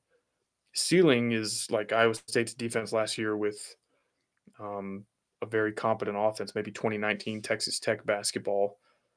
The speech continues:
You know, the defense gets remembered from that year, but I think the offense was not elite by any stretch, but they were very good. Like, a lot of teams would have liked to have an offense as good as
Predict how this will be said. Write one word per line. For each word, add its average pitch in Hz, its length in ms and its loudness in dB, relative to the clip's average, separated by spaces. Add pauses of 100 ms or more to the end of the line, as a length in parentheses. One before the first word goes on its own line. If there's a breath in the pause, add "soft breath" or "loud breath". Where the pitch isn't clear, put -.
(260)
You 101 80 -4
know, 101 60 -8
the 107 60 -16
defense 123 400 2
gets 117 160 -2
remembered 113 320 0
from 110 120 -8
that 104 160 -4
year, 104 180 -6
but 104 160 0
I 107 80 0
think 117 180 -2
the 110 160 -4
offense 113 400 0
was 104 460 -4 (500)
not 160 260 6
elite 117 400 2
by 117 140 8
any 113 140 0
stretch, 117 340 0
but 120 80 -4
they 131 80 8
were 131 120 10
very 123 240 6
good. 117 680 2
Like, 113 160 -4
a 113 40 -4
lot 113 220 2
of 120 160 0
teams 110 240 -10
would 110 120 -6
have 104 100 -10
liked 107 200 -2
to 113 80 -4
have 107 140 0 (220)
an 104 80 -4
offense 110 360 -2
as 104 120 -12
good 104 180 -4
as 101 260 -6